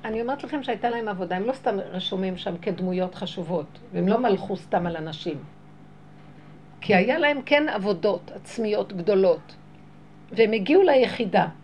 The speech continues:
והם חשו את אותו דבר של, "אבל ה-, ה-, השכינה היא בתוכי, אז אני זה היא."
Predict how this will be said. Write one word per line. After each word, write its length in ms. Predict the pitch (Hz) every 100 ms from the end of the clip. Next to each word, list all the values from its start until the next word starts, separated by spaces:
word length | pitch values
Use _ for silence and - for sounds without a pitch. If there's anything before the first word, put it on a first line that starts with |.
| - - - - - - -
והם 220 | 226 214
חשו 480 | - - 277 311 -
את 140 | 285 262
אותו 220 | 247 262
דבר 380 | 262 226 233 233
של, 240 | - 233 240 -
"אבל 260 | 208 226
ה-, 40 | 254 - - - 294 -
ה-, 160 | 240 233
השכינה 440 | - - 240 254
היא 140 | 294
בתוכי, 360 | - - 277 233
אז 120 | 208
אני 260 | 240 302 415
זה 100 | 330
היא." 220 | 247